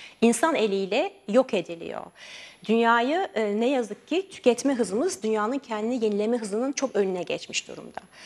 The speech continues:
Bunu belgelemek istedim ve bunu Türkiye üzerinden belgelemek istedim. Türkiye'de neler oluyor göstermek istedim. Çünkü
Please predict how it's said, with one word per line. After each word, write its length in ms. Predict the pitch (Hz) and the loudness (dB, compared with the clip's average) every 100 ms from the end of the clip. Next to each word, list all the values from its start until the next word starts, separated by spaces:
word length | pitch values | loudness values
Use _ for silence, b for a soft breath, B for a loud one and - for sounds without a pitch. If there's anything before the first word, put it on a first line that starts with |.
| B B - | B B 2
Bunu 240 | 220 302 | 6 8
belgelemek 540 | 262 254 277 277 285 - | 6 4 2 0 -2 -8
istedim 380 | - 185 320 | -8 -4 0
ve 120 | 254 233 | 0 0
bunu 160 | 302 | -4
Türkiye 360 | - 330 - 190 | -2 -4 0 -2
üzerinden 480 | 185 180 175 165 165 | 0 -4 -4 -6 -4
belgelemek 460 | 156 160 147 160 | -4 -4 -6 -8
istedim. 180 | - 190 | -6 -4
Türkiye'de 440 | - 285 - 180 175 | -2 0 2 2 2
neler 180 | 165 165 | 0 -2
oluyor 260 | 165 165 | -4 -4
göstermek 560 | 165 170 - 170 - - | -6 -6 -4 -4 -4 -10
istedim. 240 | - 277 | -2 -2
Çünkü 300 | - 220 240 | 0 0 0